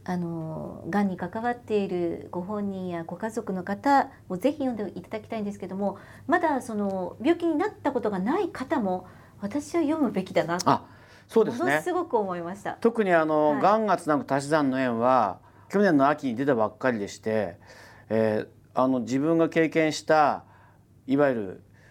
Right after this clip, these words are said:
Speaker 2: うー、令和医療についていくには、昭和患者としての古い感覚を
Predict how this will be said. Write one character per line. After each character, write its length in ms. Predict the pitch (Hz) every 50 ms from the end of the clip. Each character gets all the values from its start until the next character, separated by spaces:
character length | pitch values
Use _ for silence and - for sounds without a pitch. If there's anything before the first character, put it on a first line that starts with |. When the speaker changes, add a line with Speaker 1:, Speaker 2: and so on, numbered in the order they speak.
| - - -
Speaker 2:
う 40 | - 104
ー、 340 | 104 104 104 107 - - - -
令 240 | - 127 156 175 190
和 160 | 202 202 196
医 100 | 196 196
療 180 | 165 151 135 113
に 200 | 101 95 87 - - _ _ _ _ - _ _ _ _ _ _
つ 160 | - - 156 160
い 80 | -
て 80 | - 110
い 80 | 101
く 100 | - -
に 120 | 110 104 98
は、 280 | 104 104 101 90 - - - _ - - - _ _
昭 460 | - - - - - - 170 185 190 190
和 140 | 190 185
患 260 | 185 - 180 185 190 165
者 100 | 151 127
と 80 | 117
し 80 | 113 -
て 140 | - 117 113
の 320 | 123 127 120 107 92 -
古 320 | - - 139 147 165 180 175
い 220 | 143 113 90 - - _ _ _ _
感 220 | - - 139 131 127
覚 340 | - 127 120 123 - 123 131
を 300 | 131 123 107 92 -